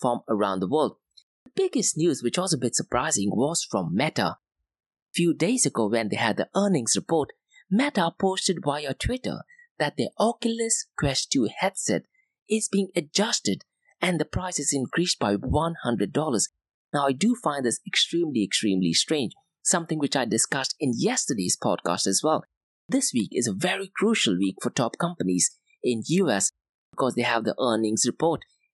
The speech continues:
And Meta, when they submitted the report, they actually showed a loss of two point eight billion dollars. This loss is only for its metaverse division. Is that the reason why they've increased the price of the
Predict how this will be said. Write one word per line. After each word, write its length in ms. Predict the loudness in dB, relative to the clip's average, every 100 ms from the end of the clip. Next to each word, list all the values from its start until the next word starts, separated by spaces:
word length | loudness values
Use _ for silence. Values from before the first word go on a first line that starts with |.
| -8
And 140 | -2
Meta, 320 | 0 2 2 0
when 240 | 0 -2
they 60 | 0
submitted 500 | 0 0 -2 -2 -2
the 100 | 0
report, 420 | -2 0 -2 -2 _ _ -2
they 140 | 0
actually 380 | 0 0 -2 -2
showed 320 | 0 2 2 0
a 60 | -2
loss 400 | 0 0 -2 -4 -4
of 140 | -4 -2
two 240 | -2 -2 -2
point 260 | -2 -2 -2 -2
eight 240 | 0 -2 -6 _ -12
billion 440 | -4 -2 0 -2 0
dollars. 460 | 0 2 2 0 -4 _ _ -2
This 240 | 0 0
loss 300 | 0 2 2
is 180 | 2 0 0
only 360 | 0 0 -2
for 240 | -2 0 0
its 160 | 0 0
metaverse 580 | 0 0 -2 0 0 0 -4 -4
division. 520 | -2 0 -2 -4 -4 _ -10 -2
Is 140 | 0
that 200 | 0 -2
the 60 | -2
reason 380 | 0 2 0 0
why 280 | 0 0 0
they've 180 | 0
increased 460 | 0 -2 -2 -2 -2
the 60 | 0
price 360 | 0 2 0 -2 -2
of 160 | 0
the 100 | 0